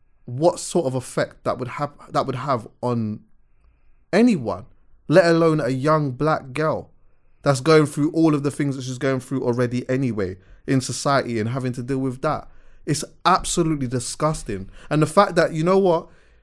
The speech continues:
she went back into the exam and no one asked her how she was or what happened. No one. This is, this is, it's ridiculous. It's actually ridiculous.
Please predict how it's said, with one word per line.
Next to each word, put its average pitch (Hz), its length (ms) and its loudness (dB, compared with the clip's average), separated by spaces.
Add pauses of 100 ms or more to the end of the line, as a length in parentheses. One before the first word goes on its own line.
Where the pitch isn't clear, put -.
she - 220 -4
went 180 220 4
back 170 240 0
into 160 240 -2
the 143 140 -2
exam 123 560 -2
and 135 220 2
no 156 160 4
one 147 220 2
asked 139 400 -2
her 95 280 -4
how 135 200 0
she 127 180 -8
was 117 320 -2
or 107 140 -6
what 113 200 -4
happened. 113 440 -8 (160)
No 170 220 4
one. 120 300 -2 (3500)
This 220 180 8
is, - 340 2
this 214 260 0
is, 160 440 0
it's 165 200 0
ridiculous. - 960 -2 (280)
It's 139 160 -4
actually 151 340 0
ridiculous. 120 720 -4